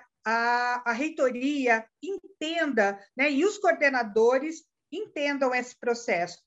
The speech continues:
A gente tem que parar de brigar por poder e melhorar o processo educacional e de educação em serviço. Eu acho que a ideia é cada vez mais se juntar ao outro colega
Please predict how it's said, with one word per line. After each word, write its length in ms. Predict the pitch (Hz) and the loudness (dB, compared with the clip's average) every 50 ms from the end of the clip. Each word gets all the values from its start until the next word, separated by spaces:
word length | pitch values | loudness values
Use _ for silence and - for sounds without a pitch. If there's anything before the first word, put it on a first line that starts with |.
| _ | _
A 40 | 208 | -6
gente 220 | 240 269 262 - | -6 -6 -6 -6
tem 160 | - 269 254 262 | -8 -8 -8 -4
que 60 | - | -2
parar 240 | 269 247 240 240 240 | -2 0 2 0 0
de 120 | 233 262 | -2 -4
brigar 480 | 214 220 262 262 214 226 226 233 226 233 | -8 -8 -8 -6 -4 0 0 0 0 -2
por 180 | 254 240 - | -6 -10 -4
poder 640 | - 254 254 247 202 220 233 240 254 269 285 285 - _ _ _ _ _ _ _ - | 2 2 2 4 6 6 6 6 6 4 2 0 -4 _ _ _ _ _ _ _ -14
e 80 | 233 | -8
melhorar 600 | 247 285 277 285 294 269 247 247 240 240 240 247 | -2 0 0 4 4 4 6 6 6 6 6 4
o 120 | 262 254 - | 2 -4 -8
processo 500 | 254 247 247 - - 233 226 233 - 247 | -10 -10 -8 -2 0 0 0 0 -2 -8
educacional 880 | 214 - - 240 240 240 - 262 240 233 233 226 226 226 240 240 - _ _ _ | -10 -2 0 0 0 0 -2 -6 -6 -4 -2 0 0 0 -2 -4 -8 _ _ _
e 80 | - 226 | -16 -8
de 100 | 202 247 | -2 0
educação 520 | 254 254 247 247 - 247 247 247 262 240 | 0 0 0 0 0 0 0 0 -6 -8
em 60 | 240 233 | -8 -8
serviço. 600 | - 254 247 233 226 196 170 170 170 - - 208 | -6 -6 -6 -6 -6 -10 -12 -14 -14 -14 -12 -8
Eu 100 | 190 202 | -6 -2
acho 340 | 196 202 208 - - - _ | -2 -2 -4 -6 -12 -12 _
que 300 | 277 254 247 240 226 - _ _ _ - _ | -8 -6 -6 -8 -10 -12 _ _ _ -12 _
a 140 | - 226 233 | 0 2 2
ideia 680 | 220 202 190 220 240 262 285 302 302 285 269 254 240 | 0 0 0 2 2 4 4 2 2 2 2 2 2
é 140 | 233 226 226 | 2 0 -2
cada 300 | 233 - 269 262 262 254 | -2 -6 -4 -4 -4 -6
vez 300 | 254 320 339 359 349 - | -4 -2 -2 -4 -4 -4
mais 280 | 294 277 277 294 294 | -2 -2 -2 -2 -2
se 160 | - - 320 285 | -6 -8 -10 -8
juntar 600 | 277 294 262 262 254 277 269 277 302 330 330 330 - _ _ _ | -8 -8 -10 -8 -2 0 2 4 4 2 2 -2 -10 _ _ _
ao 180 | 233 233 247 254 | 0 2 2 4
outro 440 | 277 311 370 440 440 440 427 392 | 6 6 6 6 4 2 -4 -10
colega 720 | - - 339 294 269 240 233 240 233 240 240 233 262 262 262 | -6 -2 -2 0 0 2 2 2 2 0 0 -2 -6 -8 -8